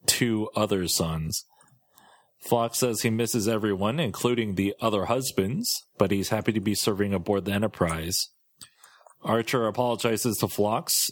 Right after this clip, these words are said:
and all the Denobulans for accusing them of being insensitive. Phlox accepts and tells Archer that T'Pol told him that Archer is incapable of apologizing.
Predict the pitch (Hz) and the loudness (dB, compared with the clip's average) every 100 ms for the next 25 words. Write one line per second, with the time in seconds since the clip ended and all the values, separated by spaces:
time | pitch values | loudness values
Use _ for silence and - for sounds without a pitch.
0 | - 107 110 127 185 117 90 98 98 90 | 0 0 2 0 0 0 0 0 0 0
1 | 92 107 165 - - - 104 92 - 110 | 0 0 -2 -6 -10 0 0 0 0 0
2 | 113 98 101 98 95 98 101 110 107 92 | 0 0 0 0 -2 0 0 0 0 0
3 | - 160 - 82 85 101 190 - _ _ | 0 -2 0 0 0 -2 -4 -14 _ _
4 | _ _ _ - - 139 123 - 110 - | _ _ _ -12 0 0 2 0 0 0
5 | - 104 127 - - 113 95 113 107 110 | 0 0 0 -2 0 0 0 0 0 0
6 | 101 113 101 101 - 104 123 113 110 - | 0 0 0 -2 -2 -2 0 0 -2 0
7 | 110 104 104 95 98 - - - - 110 | 0 2 0 0 -2 -6 -20 -20 -2 0
8 | 107 101 98 110 98 107 98 - 110 101 | 2 0 0 0 0 0 0 0 -2 0
9 | - 131 123 90 92 92 - 95 92 - | 0 0 0 0 0 2 0 0 0 -2
10 | 113 - 196 104 87 80 82 87 | 0 2 0 0 0 0 -2 -2